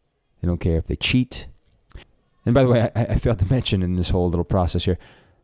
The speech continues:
that truth is essentially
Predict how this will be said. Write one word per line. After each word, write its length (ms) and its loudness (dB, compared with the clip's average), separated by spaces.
that 540 -2
truth 600 0
is 140 0
essentially 760 0